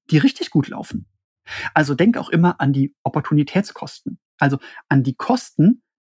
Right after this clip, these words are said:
äh, die dadurch entstehen, dass du etwas anderes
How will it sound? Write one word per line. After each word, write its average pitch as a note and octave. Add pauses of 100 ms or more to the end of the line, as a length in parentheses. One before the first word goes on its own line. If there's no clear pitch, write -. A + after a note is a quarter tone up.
(160)
äh, D3
die D3+
dadurch G3+
entstehen, F3+
dass -
du -
etwas -
anderes E3+